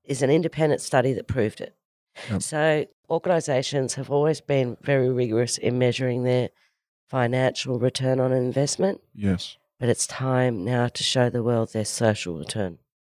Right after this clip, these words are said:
Speaker 1: on investment and not just self-report against millenn-, you know, U N S D Gs and things. That's all self-report.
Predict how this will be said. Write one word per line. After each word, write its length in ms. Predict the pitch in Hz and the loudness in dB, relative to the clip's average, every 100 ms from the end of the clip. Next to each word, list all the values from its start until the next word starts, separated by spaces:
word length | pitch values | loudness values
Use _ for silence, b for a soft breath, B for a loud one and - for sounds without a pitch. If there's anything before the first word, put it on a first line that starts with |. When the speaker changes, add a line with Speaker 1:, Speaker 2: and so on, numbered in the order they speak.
| - | -10
Speaker 1:
on 80 | 110 | -6
investment 600 | 98 98 - - - - _ _ _ | -4 -4 -4 -8 -10 -16 _ _ _
and 320 | - 131 107 - | -4 -2 -4 -8
not 320 | - 143 - | 0 2 2
just 220 | 139 127 - | -2 -4 0
self-report 800 | 143 120 - 110 - 123 98 | 2 2 0 -4 2 2 2
against 460 | - - 110 87 - | 0 0 0 0 -4
millenn-, 340 | 127 117 110 120 | 0 2 2 0
you 60 | |
know, 100 | 110 | -2
U 260 | 107 117 117 | 0 0 0
N 440 | 107 107 104 - - | 2 0 -4 -10 -2
S 200 | 107 - | -2 0
D 180 | 98 98 | 0 2
Gs 360 | 110 95 90 | 2 0 -2
and 100 | 76 | -8
things. 240 | - 78 127 | -8 -4 0
That's 180 | - | 0
all 120 | 131 - | 0 -2
self-report. 560 | 87 - 69 - - | -2 -4 -8 -12 -16